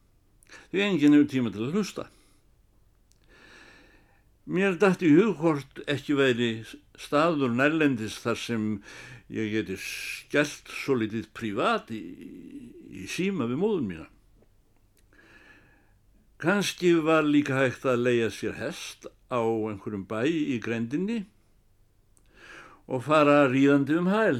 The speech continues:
til Reykjavíkur að sækja þann leðurrósa sem gleymst hafði á Lindargötunni. Helst var að koma einhverju á rekspöl gegnum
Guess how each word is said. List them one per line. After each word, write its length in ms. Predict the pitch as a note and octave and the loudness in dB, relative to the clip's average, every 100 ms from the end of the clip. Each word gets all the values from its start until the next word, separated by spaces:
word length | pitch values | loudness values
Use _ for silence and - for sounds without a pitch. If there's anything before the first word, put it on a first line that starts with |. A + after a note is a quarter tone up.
| A2 | -2
til 160 | D#3+ | -4
Reykjavíkur 640 | A3+ A3 E3 A#2 - F#2 - - _ | -2 -2 0 -2 -2 -12 -16 -20 _
að 120 | G2+ | -6
sækja 360 | C#3+ C#3+ D3 D3 C#3 _ - _ - | -2 0 0 -2 -4 _ -20 _ -4
þann 160 | D3 | 0
leðurrósa 720 | A3 G#3+ D#3+ A2+ G#2+ - - - _ _ _ _ _ _ - - - | 2 2 2 0 -2 -6 -16 -18 _ _ _ _ _ _ -20 -20 -12
sem 340 | A#2+ A#2 A#2 A#2+ | -8 -6 -8 -4
gleymst 400 | C#3 C3+ - C#3 | -2 -2 -6 -4
hafði 380 | C#3+ D3 D3 D3 - _ | 0 2 0 -2 -10 _
á 60 | - | -10
Lindargötunni. 680 | F3+ G3+ C3+ G#2+ - E2 - - - B2 - - - - - - - - - - - - - - - - - - - - - - _ _ _ _ _ - | -8 -6 -6 -6 -8 -10 -18 -20 -20 -20 -20 -20 -20 -20 -20 -20 -20 -20 -20 -20 -20 -20 -20 -20 -20 -20 -20 -20 -20 -20 -20 -20 _ _ _ _ _ -8
Helst 480 | C3 G#3+ A3 F#3+ G3 | -2 0 0 -4 -4
var 200 | G#3 G3+ | -2 0
að 100 | E3 | -2
koma 360 | F#3 G3 F#3+ F#3+ | -2 0 0 -2
einhverju 400 | E3 F3 F3 F3 | -2 0 0 2
á 60 | |
rekspöl 680 | F3 E3+ - - E3+ D3 C#3+ C#3+ | 0 0 -4 0 0 0 -4 -4
gegnum 260 | B2 B2+ | -2 -2